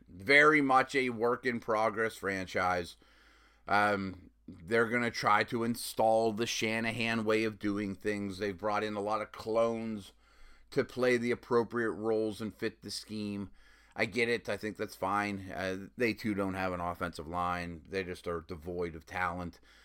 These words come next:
I see many losses in their future this year, which shouldn't depress Niners fans. That doesn't mean, you know, that the, the sky is falling.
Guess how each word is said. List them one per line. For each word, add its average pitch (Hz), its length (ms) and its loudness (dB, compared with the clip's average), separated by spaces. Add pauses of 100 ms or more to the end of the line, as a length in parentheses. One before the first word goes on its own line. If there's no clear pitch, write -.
(280)
I 123 120 0
see 123 180 0
many 110 240 2
losses 98 440 0
in 101 100 -2
their 101 100 0
future 95 380 -4
this 87 220 -10
year, 92 220 -2
which 92 360 -10
shouldn't 131 420 -2
depress 113 460 2
Niners 92 380 -4
fans. 90 340 -6
That 90 160 -6
doesn't 90 300 -6
mean, 90 400 -8 (140)
you 85 80 -12
know, 76 140 -12
that 76 220 -14
the, 82 220 -10
the 87 100 -12
sky 80 260 -8
is 82 120 -8
falling. 67 360 -12